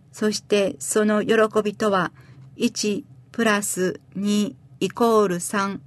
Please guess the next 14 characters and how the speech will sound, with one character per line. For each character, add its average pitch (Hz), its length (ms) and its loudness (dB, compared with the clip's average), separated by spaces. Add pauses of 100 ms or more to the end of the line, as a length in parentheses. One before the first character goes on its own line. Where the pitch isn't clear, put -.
(320)
と 220 160 2
い 214 200 0
う - 100 -2
意 214 100 -4
識 - 240 -2
の 233 120 0
世 233 140 -4
界 208 280 -2
の 180 120 -2
喜 180 360 -2
び 165 120 -6
で 175 140 -2
す。 - 180 -8 (1120)
一 196 500 -6